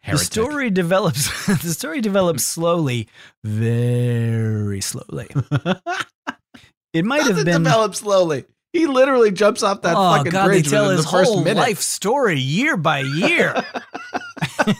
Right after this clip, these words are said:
Speaker 1: the
Speaker 2: It's
Speaker 1: beginning
Speaker 2: true.
Speaker 1: of this movie.
Speaker 2: Yeah, I guess it's
Speaker 1: <laughs> He doesn't jump off that bridge until three quarters of the way
Speaker 2: It's
Speaker 1: through.
Speaker 2: true. It starts out with the stars talking to each other, yeah?
Speaker 1: Yeah.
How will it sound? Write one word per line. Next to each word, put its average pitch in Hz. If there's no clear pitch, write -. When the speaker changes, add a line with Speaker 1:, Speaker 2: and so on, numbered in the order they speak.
Speaker 1:
the 247
Speaker 2:
It's 190
Speaker 1:
beginning 214
Speaker 2:
true. 208
Speaker 1:
of 185
this 175
movie. 147
Speaker 2:
Yeah, 110
I -
guess -
it's -
Speaker 1:
<laughs> -
He 285
doesn't 196
jump 185
off 180
that 175
bridge 190
until 180
three 220
quarters 208
of 180
the 202
way 202
Speaker 2:
It's 147
Speaker 1:
through. 254
Speaker 2:
true. 147
It 131
starts 170
out 147
with 123
the 120
stars 117
talking 113
to 104
each 110
other, 104
yeah? 110
Speaker 1:
Yeah. 110